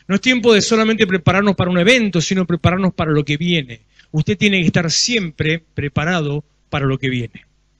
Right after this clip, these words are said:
Porque Dios dice, su palabra dice que Él renueva sus misericordias todos los días. ¿Conocía eso?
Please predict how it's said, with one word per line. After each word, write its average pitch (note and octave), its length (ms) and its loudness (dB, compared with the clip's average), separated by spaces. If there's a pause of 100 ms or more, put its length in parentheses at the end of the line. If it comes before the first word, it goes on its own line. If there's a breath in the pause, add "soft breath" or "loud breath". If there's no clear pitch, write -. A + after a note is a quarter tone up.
(1400)
Porque G3 280 4
Dios B3 280 0
dice, A#3+ 340 2
su E3+ 200 -6
palabra G#3 560 0
dice G#3+ 400 -2
que - 140 -4
Él A3 120 4
renueva G#3 520 2
sus F#3 180 -6
misericordias E3 800 0
todos G#3 240 0
los G3+ 100 -2
días. G3+ 280 0
¿Conocía D3+ 440 2
eso? B3+ 300 0